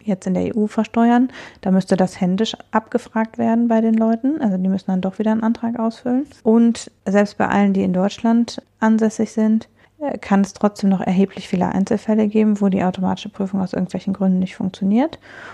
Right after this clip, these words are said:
Und es ist auch noch gar nicht klar, mit welcher I-T-Umsetzung das gemacht werden soll, weil das halt bisher noch nie gemacht worden ist.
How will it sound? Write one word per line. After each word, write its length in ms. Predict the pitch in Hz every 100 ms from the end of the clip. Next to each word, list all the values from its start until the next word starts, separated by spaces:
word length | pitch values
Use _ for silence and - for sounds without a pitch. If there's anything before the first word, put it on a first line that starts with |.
| - -
Und 180 | 220
es 60 | -
ist 140 | 202
auch 120 | 165 196
noch 200 | 190 -
gar 120 | 190
nicht 160 | 185
klar, 260 | - 190 185
mit 200 | 190 -
welcher 400 | 185 - 180 175 - - -
I-T-Umsetzung 840 | 185 - 190 185 180 180 - 180
das 160 | 175 -
gemacht 340 | 185 208 -
werden 180 | 185 175
soll, 200 | 180 180
weil 100 | 180
das 160 | - -
halt 180 | 175
bisher 260 | 190 - 185
noch 180 | 175 -
nie 120 | 180
gemacht 360 | 190 214 - -
worden 220 | - 185 220
ist. 180 | -